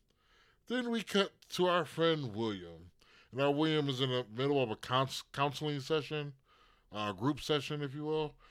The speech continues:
And there's a guy sharing, and then <laughs> William goes, "God's plan." He's like, you know, "F God's plan."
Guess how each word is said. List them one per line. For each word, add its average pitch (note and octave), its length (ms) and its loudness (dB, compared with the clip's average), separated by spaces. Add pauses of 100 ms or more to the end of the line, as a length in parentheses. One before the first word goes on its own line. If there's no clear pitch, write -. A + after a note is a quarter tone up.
(300)
And B2+ 200 0
there's B2+ 180 2
a A#2+ 60 -2
guy B2+ 420 4
sharing, A#2 720 0
and G#2+ 160 -8
then G#2 180 -6
<laughs> - 60 -20
William C3 480 0
goes, G#2 580 -2 (520)
"God's G#2+ 380 -2
plan." D2+ 500 -18 (680)
He's G2 160 -12
like, G#2 160 -4
you B2 80 -2
know, B2+ 160 -2
"F C#3+ 300 2
God's F2+ 340 -6
plan." E2 460 -18